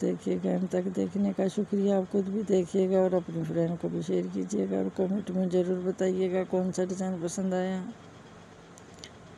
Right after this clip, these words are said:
इसी स्टाइलिश design में हम बनाने का तरीका भी दिखाते हैं, तारकशी बनाने का तरीका भी दिखाते हैं, क्रोकेट की बेल बनाने का भी तरीका दिखाते हैं।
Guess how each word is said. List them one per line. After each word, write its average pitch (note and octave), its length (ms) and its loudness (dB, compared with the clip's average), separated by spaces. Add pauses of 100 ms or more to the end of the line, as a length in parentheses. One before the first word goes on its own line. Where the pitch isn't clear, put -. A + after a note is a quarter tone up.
(260)
इसी G#3+ 300 2
स्टाइलिश G#3+ 440 6
design G#3 320 6
में G3+ 160 4
हम G3 140 4
बनाने G3 380 4
का G3+ 120 4
तरीका G3 380 2
भी G3 160 4
दिखाते G3 500 2
हैं, F#3+ 280 4
तारकशी F#3+ 540 0
बनाने F3+ 400 -2
का G3 120 2
तरीका F#3 360 2
भी F#3 160 4
दिखाते F#3 460 2
हैं, F3+ 140 4
क्रोकेट F3+ 520 0
की G3+ 100 2
बेल F3 260 2
बनाने E3+ 380 0
का F3 120 0
भी F3 100 0 (100)
तरीका F3+ 460 0
दिखाते F3+ 500 0
हैं। F#3 260 2